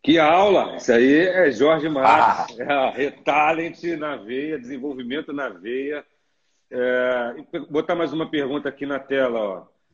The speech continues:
Speaker 1: É, a Italent hoje tá preparada para as demandas de desenvolvimento em E A D? A pergunta
Speaker 2: Olha,
Speaker 1: vem lá de Curitiba.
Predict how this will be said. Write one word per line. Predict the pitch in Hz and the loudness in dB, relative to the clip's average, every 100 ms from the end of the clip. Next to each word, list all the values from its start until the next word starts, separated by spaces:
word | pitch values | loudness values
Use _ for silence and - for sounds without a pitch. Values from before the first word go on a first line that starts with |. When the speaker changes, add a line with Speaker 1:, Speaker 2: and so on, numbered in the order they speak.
| _ | _
Speaker 1:
É, | 117 113 110 107 101 95 - _ _ _ _ _ | -10 -6 -6 -6 -10 -14 -18 _ _ _ _ _
a | 117 | -2
Italent | 135 - 165 170 165 147 151 | -2 0 2 2 0 -4 -2
hoje | 160 160 - | 0 0 -2
tá | 151 | -4
preparada | 151 156 143 127 147 151 127 110 | -2 -4 0 0 2 0 -2 -8
para | - 131 | -8 -8
as | 110 | -6
demandas | 127 120 143 139 131 | -8 -8 -10 -8 -10
de | 104 | -12
desenvolvimento | 120 131 131 139 120 120 139 139 - | -14 -10 -6 -4 -4 -4 -4 -4 -8
em | 123 127 | -10 -4
E | |
A | 117 | -4
D? | 123 165 156 - _ _ _ _ _ _ _ _ _ _ _ - - 104 | -2 -4 -4 -8 _ _ _ _ _ _ _ _ _ _ _ -20 -18 -16
A | |
pergunta | - 110 160 | -10 0 4
Speaker 2:
Olha, | 151 131 | 6 6
Speaker 1:
vem | 120 | 4
lá | 120 - | 2 0
de | - | 0
Curitiba. | 135 123 - 120 104 92 | 0 0 -2 -4 -4 -6